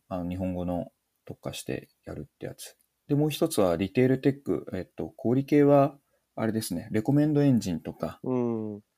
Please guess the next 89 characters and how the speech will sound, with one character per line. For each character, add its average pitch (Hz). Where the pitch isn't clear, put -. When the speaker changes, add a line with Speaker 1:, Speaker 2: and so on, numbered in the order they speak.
Speaker 1:
ダ 120
イ 123
ナ 127
ミ 131
ッ 131
ク -
プ 135
ラ 123
イ 120
シ 95
ン 90
グ 85
と -
か -
需 101
要 113
予 110
測 95
っ -
て -
い -
う 95
の 104
を -
三 107
本 92
柱 85
に -
し -
て -
研 90
究 78
や 95
っ -
て -
る 71
み 71
た -
い -
で -
す -
ね。 135
Speaker 2:
あ -
ー。 90
Speaker 1:
ま 147
あ、 -
こ -
れ 165
分 160
野 123
が 95
進 110
ん 110
で、 107
こ -
の 135
イ 104
ラ 170
イ 143
ザ 92
の -
プ -
ロ 107
ジ 98
ェ -
ク -
ト -
が 82
ど 123
う、 117
あ、 80
プ -
ロ 127
フ 127
ェ 139
ッ -
シ 135
ョ 127
ナ 127
ル 120
集 127
団 73
イ 69
ラ 76
イ 71
ザ 69
だ 76
か -
ら、 92